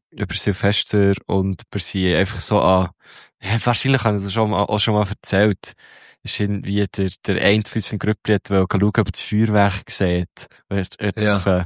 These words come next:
Speaker 1: und ist, ist echt dort, äh, in Pferden,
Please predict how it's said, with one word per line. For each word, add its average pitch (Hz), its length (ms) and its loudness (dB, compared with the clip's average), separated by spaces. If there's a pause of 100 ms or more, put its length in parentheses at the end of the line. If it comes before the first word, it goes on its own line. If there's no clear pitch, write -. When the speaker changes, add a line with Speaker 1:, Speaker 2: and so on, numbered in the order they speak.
(480)
Speaker 1:
und 101 100 -2
ist, - 160 -2
ist 98 220 -2
echt 110 280 2
dort, - 640 -6
äh, 95 240 -2
in 98 180 -6
Pferden, 113 760 0